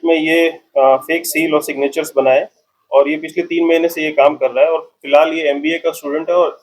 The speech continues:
इंदिरा गांधी नेशनल ओपन यूनिवर्सिटी से इस, ये एमबीए कर रहा है। इसके पास more than twenty duplicate signed forms, जिसमें, अ, ऑनरेबल धारासभ्य के, अ, सी-, सील और सिग्नेचर्स के, अ,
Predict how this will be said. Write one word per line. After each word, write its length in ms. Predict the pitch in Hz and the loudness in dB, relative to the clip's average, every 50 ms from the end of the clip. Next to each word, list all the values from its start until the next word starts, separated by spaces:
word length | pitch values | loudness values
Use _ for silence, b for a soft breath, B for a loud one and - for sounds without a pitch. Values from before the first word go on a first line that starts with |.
| _ - | _ -8
इंदिरा 300 | 139 139 135 139 151 156 | -8 -6 -2 0 0 2
गांधी 240 | 156 147 147 156 156 | 4 4 2 2 0
नेशनल 340 | 143 139 135 135 - 160 151 | -4 -4 -4 -6 -8 -10 -10
ओपन 220 | 147 - 156 147 | -8 -8 -4 -2
यूनिवर्सिटी 500 | 143 139 143 143 143 143 - _ - 151 | 0 0 0 0 -2 -4 -8 _ -16 -12
से 160 | - 160 151 | -8 -8 -8
इस, 140 | 143 127 - _ _ | -8 -10 -12 _ _
ये 200 | 139 147 143 135 | -4 0 0 0
एमबीए 260 | 131 127 139 151 156 | 0 0 -2 -4 -2
कर 180 | 151 139 127 | 0 -2 -2
रहा 140 | 120 123 - | 0 -2 -2
है। 220 | - 123 - - _ _ _ _ _ _ _ _ - | -2 -4 -4 -8 _ _ _ _ _ _ _ _ -14
इसके 220 | 143 - - 175 | -12 -10 -6 -2
पास 180 | 175 175 170 175 | 0 0 2 2
more 200 | 151 147 165 160 | 2 0 2 2
than 140 | 170 175 | 2 2
twenty 560 | 175 - - 143 143 147 151 151 180 185 180 151 | 2 2 2 0 0 0 0 0 0 0 0 -2
duplicate 800 | - - 151 151 151 160 160 160 170 170 170 - _ - - 139 | -6 -8 -10 -8 -6 -8 -6 -4 -4 -4 -4 -6 _ -4 0 2
signed 180 | 139 156 165 | 2 2 0
forms, 320 | 160 - - 143 147 175 - - - _ | -4 -2 -2 -2 -2 -2 -4 -10 -12 _
जिसमें, 360 | 139 135 - 165 156 151 135 - - | -12 -10 -8 -6 -6 -6 -8 -2 0
अ, 300 | 143 139 139 135 131 131 127 | 2 4 4 4 2 2 2
ऑनरेबल 380 | 135 139 143 147 151 151 156 147 | 0 0 0 -2 -2 -4 -4 -2
धारासभ्य 480 | 127 127 131 147 147 - 165 151 156 | 0 2 2 2 0 -2 -4 -8 -8
के, 280 | - - 165 160 156 156 151 - - - _ _ _ - 135 | -8 -6 -4 -4 -2 -2 -4 -6 -12 -20 _ _ _ 0 2
अ, 160 | 135 139 131 | 2 2 2
सी-, 340 | 131 - - 160 165 165 160 | 0 -2 -4 -4 -4 -4 -4
सील 300 | - - 170 165 160 160 | -6 -4 -4 0 2 2
और 80 | 156 | 0
सिग्नेचर्स 520 | 151 151 139 135 139 139 139 156 156 151 - | 0 -2 -4 -2 -2 -2 -2 -2 -4 -4 -6
के, 360 | - 160 156 156 151 147 139 | -4 0 2 2 2 2 2
अ, 140 | 131 127 | 2 2